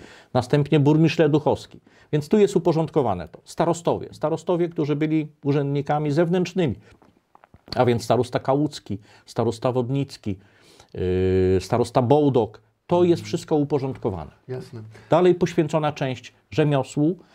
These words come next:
Speaker 1: następnie poświęcona straży pożarnej, yy, harcerstwu i chronologiczne przedstawienie, y, w pierwszej połowie dwudziestego wieku. I wydaje mi się, że jedna, a może nawet najważniejsza część, to jest szpital w Opatowie.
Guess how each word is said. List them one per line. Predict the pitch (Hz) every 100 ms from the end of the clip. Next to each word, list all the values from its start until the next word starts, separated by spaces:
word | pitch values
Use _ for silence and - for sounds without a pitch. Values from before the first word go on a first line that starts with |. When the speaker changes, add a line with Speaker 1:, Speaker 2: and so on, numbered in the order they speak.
| - _
Speaker 1:
następnie | 135 147 156 147 151
poświęcona | 143 139 - 143 147 135 117
straży | - 131 131 135
pożarnej, | 139 131 127 127 123 123 - _ _ -
yy, | 104 101
harcerstwu | 98 143 - 147 143 - 147 -
i | 160 - - _ _ -
chronologiczne | - 139 180 220 208 180 151 202 - -
przedstawienie, | - 139 - - 131 147 165 160 156 - _ - -
y, | 110 107 107
w | -
pierwszej | - 190 185 180
połowie | - 147 156 147
dwudziestego | 127 131 127 123 110
wieku. | 98 85 - - -
I | 120
wydaje | 123 143 202 190 135
mi | 117
się, | - 151
że | 127 123
jedna, | 143 143 131 - _ _
a | 117
może | 143
nawet | 185 180 175
najważniejsza | 170 156 127 135 127 120
część, | - 143 170 - _
to | -
jest | 120
szpital | - 165 143 127
w |
Opatowie. | 127 120 117 85 98